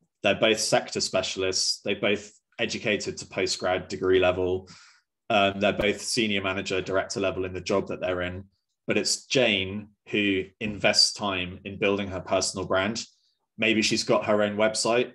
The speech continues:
Uh, maybe she blogs regularly. Uh, she's highly active on LinkedIn. That's the, that's the only difference between the two of them. So Jane isn't necessarily better than John in any way in terms of technical knowledge, skills, or expertise.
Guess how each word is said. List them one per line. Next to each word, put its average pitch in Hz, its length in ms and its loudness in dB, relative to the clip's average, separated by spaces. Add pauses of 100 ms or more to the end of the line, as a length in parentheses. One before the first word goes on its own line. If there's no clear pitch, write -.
Uh, 101 160 -2
maybe 101 220 -6
she 104 160 -2
blogs 107 420 0
regularly. 107 640 0 (300)
Uh, 98 300 4 (220)
she's - 220 -4
highly 107 400 0
active 104 340 -4
on 104 120 -4
LinkedIn. 104 560 -2 (400)
That's - 240 6
the, 123 280 -2
that's 127 220 2
the 127 80 4
only 117 140 0
difference 113 280 -4
between 104 420 -4 (120)
the 107 60 -10
two 110 200 4
of 98 100 2
them. 92 300 -6 (140)
So - 180 4
Jane 127 360 4
isn't 113 320 2
necessarily 107 800 2 (140)
better 95 580 0
than 101 180 -4
John 101 320 2
in 95 140 -4
any 101 180 0
way 101 220 0
in 92 80 -8
terms 92 260 -6
of 87 140 -10
technical - 500 -2
knowledge, 92 320 0
skills, 98 380 2
or 98 80 -2
expertise. - 680 0